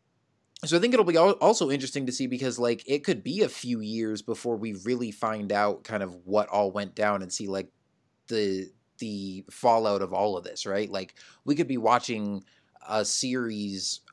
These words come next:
five, ten years from now on the streaming service and be, find out that, oh, this was originally planned to be a spin-off film back in twenty twenty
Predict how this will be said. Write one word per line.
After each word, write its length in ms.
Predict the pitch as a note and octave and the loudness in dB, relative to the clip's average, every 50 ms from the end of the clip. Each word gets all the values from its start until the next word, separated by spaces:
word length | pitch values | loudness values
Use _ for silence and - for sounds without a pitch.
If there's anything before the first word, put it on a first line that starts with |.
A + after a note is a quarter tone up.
| _ _ _ _ _ _ _ _ _ _ _ _ _ _ _ - _ - | _ _ _ _ _ _ _ _ _ _ _ _ _ _ _ -20 _ -20
five, 460 | - - - C#3 A#2+ A#2+ A#2 A2 G#2 | -20 -2 2 4 4 4 2 0 -4
ten 220 | - - C3+ A#2 | -4 -4 -4 -2
years 280 | A2 G#2+ A#2 B2+ B2+ B2+ | -2 -2 -2 -2 -2 -4
from 120 | - A2+ | -4 -4
now 160 | G#2 G2+ G2+ G2 | -2 0 0 0
on 100 | G2+ F#2+ | -2 -4
the 60 | F2+ | -6
streaming 400 | - - B2+ B2+ B2 A#2+ A2 G#2 | -6 -4 -4 -4 -2 -4 -6 -6
service 400 | - G#2+ G2+ G2+ F#2+ G2 F#2+ - | -4 -4 -4 -2 -4 -4 -6 -6
and 120 | G#2 G2+ | -6 -6
be, 320 | F#2 G#2+ G#2+ G#2 G2+ - A2 | -6 -6 -6 -6 -6 -8 -10
find 380 | G#2 - B2+ A#2 A2+ A2 G#2+ A2+ | -4 0 0 2 2 2 2 0
out 260 | - - G2+ - - | 0 0 -2 -4 -6
that, 120 | A#2 G#2+ - | -6 0 4
oh, 160 | C#3 C#3+ C3 | 4 4 4
this 220 | A#2 B2+ B2 - | 4 0 -2 -2
was 140 | C3 A#2 A2+ | -4 -4 -4
originally 480 | A2 G#2 A2+ A2+ A2+ A#2 A#2 G#2+ G#2 G2+ | -2 -2 -2 -4 -4 -6 -6 -6 -6 -8
planned 440 | - - - B2 B2 A#2+ A2+ A2+ | -8 -6 -4 -2 -2 0 -2 -4
to 120 | G#2 A#2 G2+ | -4 -6 -6
be 420 | F2 G#2 G2+ G2+ G2+ G2+ G2+ G2 - | -4 -6 -6 -6 -6 -6 -8 -6 -6
a 120 | G2 F#2 | -4 -4
spin-off 500 | - - - B2+ A#2 A2+ G#2 G2 - - | -4 -2 0 0 0 2 0 0 -2 -4
film 240 | - G#2 G2+ G2 F#2+ | -6 -6 -4 -4 -2
back 260 | F#2 G2 F#2+ F#2 - | -2 -2 -2 -2 -4
in 240 | G#2 F#2+ F#2+ F#2 F2 | -8 -8 -10 -10 -12
twenty 300 | - - A2+ G#2 G2+ F#2 | -8 -6 -6 -6 -6 -8
twenty 320 | D#2+ - G#2+ F#2+ F2 E2 | -8 -8 -8 -8 -8 -10